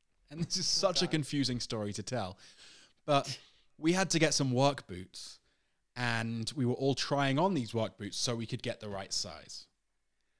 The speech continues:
Speaker 2: Uh-huh.
Speaker 1: And the tester sample that they'd sent to us, one size was, like, three sizes smaller than the other.
Speaker 2: Okay.
Speaker 1: And when I tried them on, I immediately noticed this, and I pointed it out.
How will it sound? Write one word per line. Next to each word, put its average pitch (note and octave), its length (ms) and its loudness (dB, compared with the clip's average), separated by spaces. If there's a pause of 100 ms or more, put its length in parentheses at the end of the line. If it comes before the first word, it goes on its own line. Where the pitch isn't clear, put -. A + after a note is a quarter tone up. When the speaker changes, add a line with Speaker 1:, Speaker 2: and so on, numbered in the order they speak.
Speaker 2:
Uh-huh. E3 280 -12 (300)
Speaker 1:
And A#2+ 180 -2
the A#2+ 60 -2
tester - 520 2
sample A2+ 480 -2
that G#2 160 -8
they'd G#2 180 -6
sent - 360 0
to G#2 200 -4
us, - 400 -14 (800)
one D#3 360 4
size C3+ 760 0
was, A#2 520 -6 (220)
like, G#2 240 -6 (200)
three F3 260 -4
sizes B2+ 440 2
smaller A2+ 440 0
than G2+ 120 -6
the F2+ 140 -6
other. - 200 -14 (1120)
Speaker 2:
Okay. D3+ 280 -18 (320)
Speaker 1:
And A#2 120 -4
when A#2 100 -2
I A2+ 60 -2
tried C3+ 440 0
them B2+ 140 2
on, C#3 340 2 (260)
I G2+ 80 -2
immediately G2 540 -6
noticed D3 460 -2
this, A#2+ 300 -10 (100)
and C3+ 120 -4
I C#3+ 80 -4
pointed D#3 420 -6
it D#3+ 140 -4
out. E3 240 -6